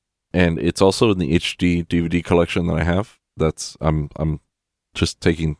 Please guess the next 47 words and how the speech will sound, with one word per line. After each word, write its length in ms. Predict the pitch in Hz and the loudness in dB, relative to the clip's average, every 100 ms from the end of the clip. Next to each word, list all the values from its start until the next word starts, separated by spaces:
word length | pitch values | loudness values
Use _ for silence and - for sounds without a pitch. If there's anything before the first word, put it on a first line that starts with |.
| _ | _
cruise 220 | - 87 | -6 -4
control, 460 | - 69 65 73 _ _ | -4 -6 -4 -6 _ _
right? 300 | - 78 - _ _ _ _ _ _ _ - | -6 -4 -6 _ _ _ _ _ _ _ -2
From 200 | 85 87 | 2 4
here 180 | 90 | 4
on, 220 | 80 73 71 - | 2 -2 -12 -12
like, 200 | 73 - _ _ | -12 -12 _ _
well, 120 | 90 90 | -2 2
not 140 | 107 | 2
from 200 | - 90 | 2 2
here 160 | 87 80 | 2 2
on, 160 | 67 | -2
but 160 | - 78 | -4 -4
just 220 | 90 - _ | -6 -8 _
for 100 | - | 2
the 80 | 95 | 4
moment. 300 | 85 78 76 _ _ _ _ _ _ _ _ _ _ _ _ _ 78 | 2 -2 -6 _ _ _ _ _ _ _ _ _ _ _ _ _ -2
And 160 | 80 | 0
I'm 80 | 78 | 2
not 180 | 82 85 | 0 0
trying 240 | - 87 | 2 2
to 80 | 80 | 4
make 220 | 80 80 _ - | 0 0 _ 0
big 180 | 82 78 | 0 2
decisions. 600 | 85 85 73 69 52 - | 0 0 -2 -6 -10 -8
I'm 100 | 76 | -6
just 160 | 73 - | -8 -2
trying 280 | 87 80 | 0 2
to 120 | 78 87 | 0 0
let 280 | 82 78 | 0 0
the 80 | - | -2
movies 340 | 80 80 80 - | 0 2 0 0
come 180 | 87 85 | -2 -2
to 120 | 117 | -2
me, 200 | 131 135 | -2 -2
and 180 | 85 107 | 0 2
they 80 | |
are, 280 | 117 98 78 _ | 4 2 -4 _
because 260 | - 78 78 | -6 -4 -2
Swordfish 460 | - 80 - 78 78 | 0 0 2 0 0
is 180 | 76 | -4
the 140 | 78 80 | -2 0
next 320 | 80 - - | 0 -4 -4
one 200 | 78 73 | -2 -2
in 140 | 73 | -2
the 80 | 76 | -4
stack. 460 | - 80 71 - | -4 -6 -6 -12